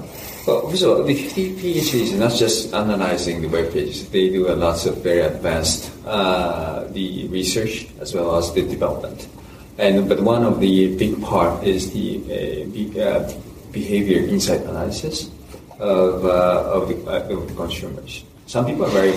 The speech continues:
price sensitive, some people are more brand loyal, and so forth and so forth.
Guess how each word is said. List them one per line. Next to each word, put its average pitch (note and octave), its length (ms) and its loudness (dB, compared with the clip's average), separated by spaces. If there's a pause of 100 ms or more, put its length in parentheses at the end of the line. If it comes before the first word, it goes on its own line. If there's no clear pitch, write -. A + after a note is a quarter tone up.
price E2+ 280 2
sensitive, G2 480 0 (300)
some F#2 180 -2
people F#2+ 340 0
are E2+ 220 4
more F2 180 2
brand E2+ 300 0
loyal, F2 480 2
and - 100 -8
so F2 140 -2
forth E2+ 220 -8
and E2 120 -8
so F2+ 280 -4
forth. - 260 -8